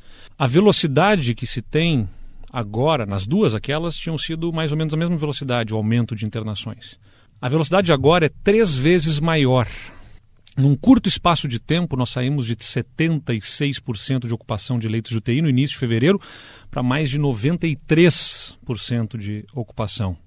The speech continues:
E nós nos esforçamos muito para aumentar os nossos leitos de U T I, mas eles têm um limite de capacidade de expansão. Então, nós estamos vendo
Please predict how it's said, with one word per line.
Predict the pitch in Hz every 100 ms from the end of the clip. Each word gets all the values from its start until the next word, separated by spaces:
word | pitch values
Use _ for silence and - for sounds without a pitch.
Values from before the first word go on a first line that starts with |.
| _ -
E | 156 147 151
nós | 131 143 139
nos | - 170
esforçamos | 180 - 165 214 202
muito | 151 185
para | 139
aumentar | 117 110 120 123 135
os | 120
nossos | 113 - 110
leitos | 110 113
de |
U | 117
T | 123
I, | 117 143
mas | 156 139
eles | 139 131
têm | 143
um | 151
limite | 160 147 147 -
de | 107
capacidade | 117 110 107 117 104
de | 107
expansão. | 104 - 110 - 107
Então, | 101 135
nós | 127
estamos | 139 131
vendo | 110 127 123